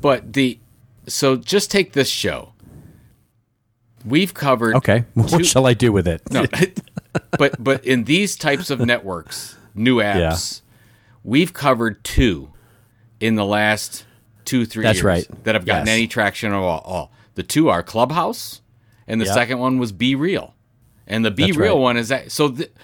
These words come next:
Speaker 1: of all those new products and new networks that are launching, there's only been a handful, very small, that I've actually been able to break through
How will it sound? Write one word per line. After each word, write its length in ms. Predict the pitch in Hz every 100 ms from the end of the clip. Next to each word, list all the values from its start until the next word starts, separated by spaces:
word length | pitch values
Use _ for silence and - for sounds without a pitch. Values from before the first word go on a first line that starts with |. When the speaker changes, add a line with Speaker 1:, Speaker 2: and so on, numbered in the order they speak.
| _ -
Speaker 1:
of 220 | 160 151
all 580 | - 156 185 214 214 208
those 320 | 185 180 156
new 180 | 160 170
products 440 | 156 139 147 -
and 180 | 123 123
new 220 | 139 143
networks 480 | 135 117 120 104 -
that 160 | 113
are 80 | 104
launching, 540 | 107 113 113 - 69 - - - - _ _ _ _ _ _ _
there's 220 | 131 123 -
only 300 | 131 175 175
been 320 | 104 147 143 101
a 80 |
handful, 580 | 101 104 160 190 - 85
very 380 | - 226 175 101
small, 400 | - 143 127 87
that 120 | 90
I've 120 | 98
actually 260 | 104 101 95
been 140 | 98
able 140 | 98 95
to 40 |
break 260 | 90 101 92
through 220 | 147